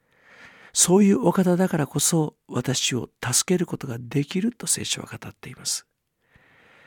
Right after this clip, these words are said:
あなたの悩みさえも分かち合い、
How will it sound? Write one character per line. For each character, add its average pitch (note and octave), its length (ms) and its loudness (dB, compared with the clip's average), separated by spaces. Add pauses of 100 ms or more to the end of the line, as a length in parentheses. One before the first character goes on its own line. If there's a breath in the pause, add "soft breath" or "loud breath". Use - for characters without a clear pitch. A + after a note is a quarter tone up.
(260 soft breath)
あ B3 100 -4
な C#3 140 4
た B2+ 120 -2
の B2 220 -2 (220)
悩 C#3 260 2
み D3 80 0
さ - 160 -4
え D#3 60 0
も D3 120 2
分 B2 120 -2
か C3 120 -6
ち - 200 -2
合 D3 100 2
い、 C3+ 140 -6